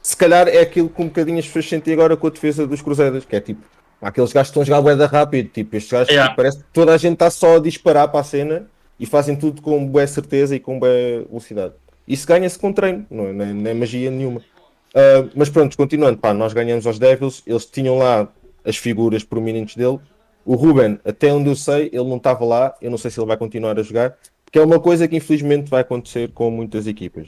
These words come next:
Speaker 1: e que, que eu acho que é um erro que muita gente cometeu, em parte, ao parar a atividade durante quase dois anos, numa mo-, numa modalidade que já só tem seiscentos ou quinhentos atletas, ou se calhar menos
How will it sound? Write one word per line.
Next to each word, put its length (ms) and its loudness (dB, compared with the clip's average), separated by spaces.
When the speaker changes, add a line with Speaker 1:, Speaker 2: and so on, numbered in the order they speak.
Speaker 1:
e 160 -6
que, 280 -18
que 180 -6
eu 60 6
acho 120 -2
que 80 -2
é 40 4
um 180 2
erro 200 -4
que 60 -8
muita 240 -6
gente 260 -8
cometeu, 560 -6
em 160 -2
parte, 440 -2
ao 140 2
parar 400 4
a 20 2
atividade 560 -2
durante 320 -6
quase 300 -4
dois 240 -4
anos, 220 -8
numa 300 0
mo-, 380 0
numa 340 0
modalidade 520 2
que 60 -12
já 80 0
só 140 0
tem 240 -2
seiscentos 560 -4
ou 80 -2
quinhentos 380 -2
atletas, 440 -2
ou 80 0
se 60 -18
calhar 240 0
menos 300 -6